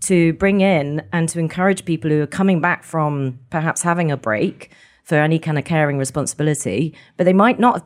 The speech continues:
even been in the games industry, but they might have been in, in a marketing role somewhere else in another sector, but have so much to bring to the games industry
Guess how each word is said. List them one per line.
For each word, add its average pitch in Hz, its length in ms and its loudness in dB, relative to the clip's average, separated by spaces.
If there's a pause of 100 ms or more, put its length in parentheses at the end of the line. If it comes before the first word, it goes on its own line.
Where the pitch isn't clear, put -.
even 214 220 2
been 233 180 2
in 226 100 4
the 151 60 2
games 226 300 2
industry, 120 400 0
but 127 140 -6
they 185 100 0
might 196 220 2
have - 120 -6
been 185 260 2
in, 170 280 2
in 160 200 0
a - 20 0
marketing 196 560 2
role 165 240 2
somewhere 165 400 0
else 160 240 -2
in 151 80 -6
another 170 260 -2
sector, 139 580 -4 (400)
but - 120 -6
have 165 200 -4
so 240 480 0
much 190 320 0
to - 100 -12
bring 123 380 -6
to 139 640 -2
the - 60 -10
games 202 340 4
industry - 480 -6